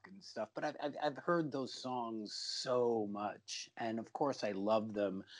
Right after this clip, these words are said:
and, and, and they represent my, my youth and my past. But my musical tastes are incredibly eclectic. Um,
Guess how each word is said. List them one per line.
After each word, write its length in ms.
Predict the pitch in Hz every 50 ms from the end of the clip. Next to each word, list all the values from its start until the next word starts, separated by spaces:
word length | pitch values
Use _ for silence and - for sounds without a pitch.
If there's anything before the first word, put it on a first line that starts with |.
| - - - - - - - - - _
and, 180 | - 117 117 117 -
and, 220 | 123 127 117 117 -
and 180 | 135 120 120 117
they 120 | 127 123
represent 580 | 117 131 123 127 - 117 104 - 127 123 120 -
my, 360 | 110 107 110 110 104 101 101 101
my 140 | 107 110 104
youth 540 | 104 101 101 113 131 135 127 - - - -
and 160 | - 107 107
my 140 | 107 104 101 - - - -
past. 600 | - 135 131 123 120 117 113 - - - - - - - _ - - - - - - _ -
But 180 | 135 127 -
my 340 | 135 139 151 180 226 262 302
musical 420 | 214 180 190 180 151 165 - 160 139
tastes 440 | - - 135 139 151 143 - - 131
are 180 | 123 120 113
incredibly 680 | 107 107 107 - - 113 123 131 127 117 113 110 107
eclectic. 600 | 104 95 - - - 113 113 - _ - 95 87 _ _ - - - -
Um, 460 | 101 101 101 101 98 101 98 98